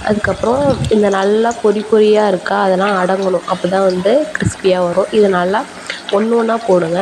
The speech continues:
மொத்தமா அள்ளி போட்டிங்கன்னா ஒட்டிட்டு வேவாது. அஹ், ஒன்று ஒன்றா போடுங்க. இல்ல, இப்படி ரெண்டு கையால் வந்து போடுங்க. நான் வீடியோ எடுக்கிறதுனால ஒத்த ஒத்த கையால் போட்டேன்.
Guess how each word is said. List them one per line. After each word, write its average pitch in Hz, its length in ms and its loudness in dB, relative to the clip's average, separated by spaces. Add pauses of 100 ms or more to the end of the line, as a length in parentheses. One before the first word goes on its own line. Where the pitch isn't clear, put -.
மொத்தமா 208 380 -2
அள்ளி 208 140 0
போட்டிங்கன்னா 180 420 0
ஒட்டிட்டு 196 460 0
வேவாது. 185 560 2 (720)
அஹ், 202 240 0
ஒன்று 214 260 4
ஒன்றா 202 300 2
போடுங்க. 185 480 2
இல்ல, 226 120 2 (680)
இப்படி 208 300 2
ரெண்டு 202 280 0
கையால் 202 380 0
வந்து 196 220 2 (600)
போடுங்க. 190 340 2 (100)
நான் 208 220 2
வீடியோ 226 240 4
எடுக்கிறதுனால 185 580 0
ஒத்த 185 240 -2
ஒத்த 185 200 0
கையால் 180 360 0
போட்டேன். 180 420 -2